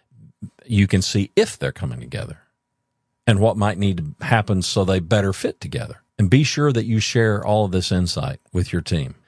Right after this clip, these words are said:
because without you providing that vision, they are not gonna be able to see how their work is making any difference at all. And over time, that'll cost them their pride. It'll cost them their morale, and the work will suffer, and the organization will weaken.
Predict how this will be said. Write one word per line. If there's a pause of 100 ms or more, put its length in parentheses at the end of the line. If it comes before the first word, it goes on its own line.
(140)
because
without
you
providing
that
vision, (100)
they
are
not
gonna
be
able
to
see
how
their
work
is
making
any
difference
at
all.
And
over
time,
that'll
cost
them
their
pride. (540)
It'll
cost
them
their
morale, (560)
and
the
work
will
suffer, (160)
and
the
organization
will
weaken.